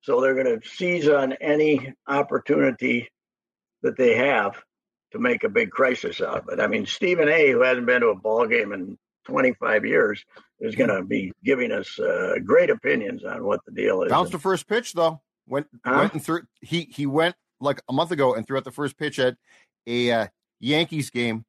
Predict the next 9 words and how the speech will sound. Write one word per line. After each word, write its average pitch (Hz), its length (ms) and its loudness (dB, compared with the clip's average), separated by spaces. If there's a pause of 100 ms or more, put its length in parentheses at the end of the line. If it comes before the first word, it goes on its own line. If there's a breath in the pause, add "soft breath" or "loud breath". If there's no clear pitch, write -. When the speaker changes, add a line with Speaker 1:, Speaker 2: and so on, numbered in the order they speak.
(400)
Speaker 2:
Bounced 151 380 -2
it, 127 160 -6
was 120 180 -4
ridiculed 127 840 0 (120)
nationally 131 640 -2
for 80 300 -10
it. - 60 -16 (480)
Stephen 110 400 -2
A. 80 200 -6